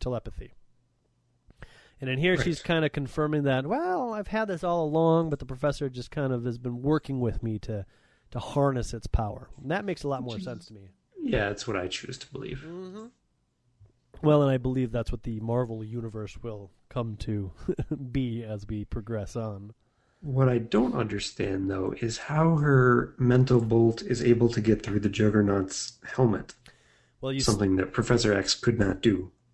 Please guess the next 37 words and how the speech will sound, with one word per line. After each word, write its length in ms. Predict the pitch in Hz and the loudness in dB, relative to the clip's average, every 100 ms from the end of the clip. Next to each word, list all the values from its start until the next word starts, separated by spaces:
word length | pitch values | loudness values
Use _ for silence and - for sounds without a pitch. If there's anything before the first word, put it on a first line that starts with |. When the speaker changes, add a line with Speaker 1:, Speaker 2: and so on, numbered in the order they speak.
| - | -8
Speaker 1:
Well, 140 | 139 | -4
you 140 | 139 135 | -2 -2
see, 400 | - 208 131 98 - - | -2 -2 -2 -4 -10 -8
Adam, 400 | 123 101 101 120 _ _ _ - - - _ _ | -8 -6 -8 -12 _ _ _ -20 -20 -20 _ _
when 400 | - 151 151 151 151 | 0 4 4 2 -2
the 160 | 147 | -6
professor 760 | 143 160 214 240 - 196 175 139 | -4 -2 0 0 0 0 0 -2
banished, 560 | 139 123 143 151 151 131 | -6 -2 0 2 0 0
or 100 | 160 | 0
when 300 | 156 151 135 - _ | 2 0 -4 -10 _
the, 300 | 156 151 135 | -6 -2 0
the 100 | 127 | 0
Juggernaut 380 | 127 180 214 190 | 2 2 2 0
was 140 | 143 | 0
banished 420 | 123 131 131 135 - | -2 -2 -2 -4 -6
to 80 | |
the 80 | 120 | -8
Crimson 400 | - 123 113 120 | -6 -6 -6 -8
Cosmos, 760 | 110 117 113 104 107 104 101 - - - _ _ | -8 -6 -6 -8 -10 -12 -14 -16 -20 -20 _ _
and, 540 | 113 110 107 110 127 - | -6 -6 -6 -10 -14 -8
uh, 180 | 120 110 | -6 -6
the 100 | 110 | -6
professor 540 | 127 117 156 - 143 - | -6 -4 -4 -4 -8 -6
set 300 | - 165 160 | -2 -2 -2
up 120 | 151 | -2
his 200 | 143 120 | -2 -4
machine 420 | 123 104 143 143 135 | -6 -6 -6 -6 -6
to 120 | 127 | -8
retrieve 540 | 117 - - 147 170 | -8 -10 -8 -6 -6
the 80 | 156 | -8
Juggernaut 480 | 131 139 143 156 151 | -4 -4 -2 -6 -6
after 360 | 131 123 123 - | -4 -4 -6 -8
a 100 | 117 | -8
set 360 | 107 - 135 - | -8 -6 -6 -6
amount 360 | 120 117 117 117 | -10 -8 -8 -10
of 100 | - | -10
time, 400 | - 127 165 | -8 -6 -6